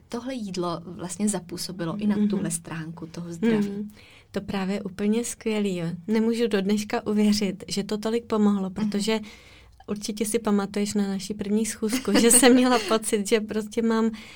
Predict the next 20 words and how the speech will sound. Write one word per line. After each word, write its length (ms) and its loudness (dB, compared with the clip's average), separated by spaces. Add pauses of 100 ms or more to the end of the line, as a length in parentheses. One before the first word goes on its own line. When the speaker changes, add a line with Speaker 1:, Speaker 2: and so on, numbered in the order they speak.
(120)
Speaker 2:
různý 720 2
potravinový 760 0
Speaker 1:
Mhm. 100 -6
Speaker 2:
intolerance, 800 2
že 120 -4
bych 200 -6
měla 260 -2
asi 220 -4
vyřadit 580 -4 (300)
lepek, 560 -2
laktózu, 680 -2 (140)
že 160 -4
špatně 400 -8
trávím 520 -4
maso. 640 -4 (540)
A 240 2
měla 220 4
jsem 180 0
pocit, 280 0
že, 140 0